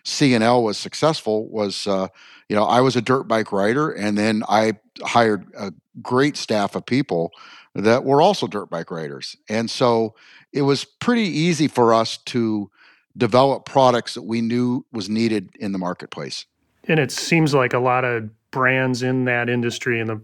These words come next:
Speaker 2: in the, in the power sports industry, a lot of people say it's not mature because a lot of the people start with passion first, but it's really what drives that industry. And I think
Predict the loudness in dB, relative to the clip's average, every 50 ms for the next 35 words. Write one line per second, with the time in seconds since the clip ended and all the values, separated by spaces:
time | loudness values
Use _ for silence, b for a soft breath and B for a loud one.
0 | -8 -8 -6 -4 -4 -4 -4 -6 -6 -6 -6 -2 0 0 2 2 0 -2 -4 -6
1 | -6 -6 -4 -4 -4 -4 -4 -4 -4 -4 -2 -2 -2 -2 -2 -2 -2 -4 -6 -4
2 | -4 -4 -2 -2 -2 -2 -2 -4 -4 0 0 0 0 0 -2 -6 -4 -4 -2 -2
3 | 0 0 0 -2 -2 -4 -2 -2 -4 -4 -4 -8 B B B B B B B B
4 | B -6 -2 0 0 0 0 -2 -2 -4 -4 -4 -4 -2 -2 -2 -4 -2 2 2
5 | 2 2 2 -2 -4 -6 -6 -4 -2 0 2 2 2 -2 -4 -8 -8 -6 -4 -2
6 | 0 0 -2 -4 -4 -6 -2 -2 -2 -4 -2 -2 0 0 2 2 0 0 0 0
7 | 0 -2 -4 -6 -6 -4 -2 0 2 2 0 0 -2 -4 -4 -4 -2 -2 -2 -2
8 | -2 -4 -6 -6 -6 -4 -4 -4 -4 -4 -6 -4 -2 -2 -2 -2 -4 -6